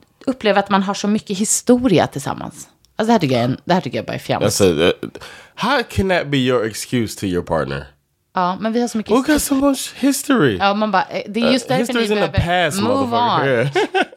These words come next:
Speaker 2: Yeah. <laughs>
Speaker 1: Kan inte du berätta om vad vi säger om att move forward in life?
Speaker 2: Huh?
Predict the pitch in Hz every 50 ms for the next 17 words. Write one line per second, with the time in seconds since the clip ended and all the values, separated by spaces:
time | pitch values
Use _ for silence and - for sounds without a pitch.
0 | - - - - - _ - - 359 - - 294 - - - 262 240 247 240 240
1 | 247 220 208 185 180 170 160 156 - 151 135 127 127 127 120 - - - 165 160
2 | 147 156 143 - 160 156 156 147 139 127 127 127 127 135 131 120 - - - -
3 | - - - 160 165 160 147 - - 156 143 135 131 120 123 110 117 117 95 -
4 | - _ _ _ _ _ - - - - - - - - - _ _ - _ _
5 | _ _ _ _ _ _ - - - - 156 160 185 226